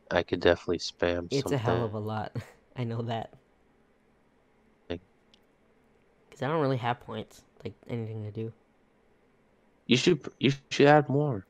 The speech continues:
Speaker 2: Yeah, I know. I was gonna do one where, like, you know, a certain amount of points, I'll take a shot of sriracha, but I'll probably shit my pants.
Speaker 1: Sriracha.
Speaker 2: <laughs>
Speaker 1: Yeah, if not, like, um,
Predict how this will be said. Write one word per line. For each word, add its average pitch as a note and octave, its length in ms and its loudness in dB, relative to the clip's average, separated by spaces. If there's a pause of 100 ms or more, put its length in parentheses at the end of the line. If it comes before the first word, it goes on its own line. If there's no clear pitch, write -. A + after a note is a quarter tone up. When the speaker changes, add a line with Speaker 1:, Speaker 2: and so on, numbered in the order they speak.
Speaker 2:
Yeah, A#2+ 220 -4
I B2 60 -4
know. A2 200 -6 (500)
I D#3 80 4
was D#3+ 120 4
gonna G3+ 180 4
do E3+ 80 2
one D#3+ 180 2
where, D3 180 2
like, B2+ 340 -4 (280)
you A2 80 -8
know, G#2 100 -4
a G2+ 40 -6
certain C#3 260 -2
amount C3 160 0
of A#2+ 80 -8
points, C3 340 -4
I'll - 80 -20
take - 160 -16
a - 40 -16
shot - 260 -8
of A#2 80 -8
sriracha, G#2 560 -10 (400)
but - 80 -20
I'll - 100 -20
probably B2+ 280 0
shit - 200 -14
my - 100 -20
pants. - 480 -20 (380)
Speaker 1:
Sriracha. - 540 -8 (280)
Speaker 2:
<laughs> G#3+ 240 -8 (2250)
Speaker 1:
Yeah, F2 380 8
if A2+ 300 4
not, C#3 260 4
like, G2+ 640 -2 (140)
um, F2 580 4